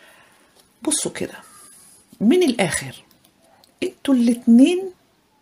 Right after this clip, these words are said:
عناديين. عناديين جدا. انت تقولي، آه، أخضر، هو يقولك أصفر. تقولي أصفر، يقولك لأ، أسود. تقولي طب أنا مش شايفاه أسود، أنا شايفاه، آه،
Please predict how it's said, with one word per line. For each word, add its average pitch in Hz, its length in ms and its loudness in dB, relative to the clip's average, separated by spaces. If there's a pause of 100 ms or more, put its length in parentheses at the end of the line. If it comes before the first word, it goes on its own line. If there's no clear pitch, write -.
(400)
عناديين. 156 840 0 (1800)
عناديين 180 420 0
جدا. - 440 -8 (2250)
انت 294 180 2
تقولي، 294 560 0
آه، - 300 -6
أخضر، 285 260 -2
هو 254 220 2
يقولك 220 240 0
أصفر. - 460 -8 (840)
تقولي 302 240 0
أصفر، 277 320 0
يقولك 226 320 2
لأ، - 280 0
أسود. - 380 -6 (840)
تقولي 285 200 2
طب 269 180 4
أنا 254 100 6
مش 233 140 4
شايفاه 233 320 4
أسود، 226 220 4
أنا 208 120 2
شايفاه، 202 320 2
آه، - 420 -4